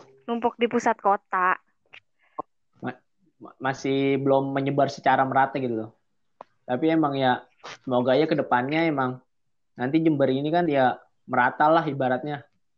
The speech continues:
Speaker 2: Kan banyak, banyak potensi sih. Jember kayak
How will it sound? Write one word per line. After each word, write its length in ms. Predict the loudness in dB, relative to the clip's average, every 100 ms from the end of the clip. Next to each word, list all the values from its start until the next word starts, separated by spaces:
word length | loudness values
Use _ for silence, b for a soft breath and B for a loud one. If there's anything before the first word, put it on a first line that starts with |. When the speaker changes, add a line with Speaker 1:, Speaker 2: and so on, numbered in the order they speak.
| _ _ _ _
Speaker 2:
Kan 160 | _ 0
banyak, 320 | 2 2 2
banyak 240 | 2 0 0
potensi 480 | 0 2 0 2 2
sih. 220 | 2 -2 -6 -4
Jember 300 | 0 0 4
kayak 300 | 4 4